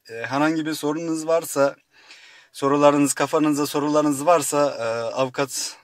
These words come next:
avukatım olmuş, eee, Birol Öztürk'le görüşebilirsiniz. Danışmanımız Orhan Bey'le görüşebilirsiniz. Tekrardan teşekkür ediyorum. Bu olayı böyle kapanmamasını istiyorum. Lütfen rica ediyorum.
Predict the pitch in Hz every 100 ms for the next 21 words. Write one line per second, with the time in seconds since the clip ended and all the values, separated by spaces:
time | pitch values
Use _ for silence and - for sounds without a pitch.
0 | _ _ _ 131 123 143 135 143 135 131
1 | 135 - - - 110 110 113 107 107 104
2 | _ _ _ - - _ 123 131 139 143
3 | 135 147 143 131 127 120 120 123 - 127
4 | 139 131 123 120 - 123 127 123 127 120
5 | 120 110 123 120 127 123 123 123 110 117
6 | 123 _ _ _ - _ _ 120 - 127
7 | 127 139 - 123 127 - - - _ _
8 | _ _ _ _ _ - 131 143 131 127
9 | 135 127 139 - 156 139 147 147 147 -
10 | - 170 170 160 151 147 156 147 - 156
11 | 165 156 151 143 139 143 135 - - 131
12 | 135 135 - 135 139 - 123 123 123 135
13 | 127 123 123 123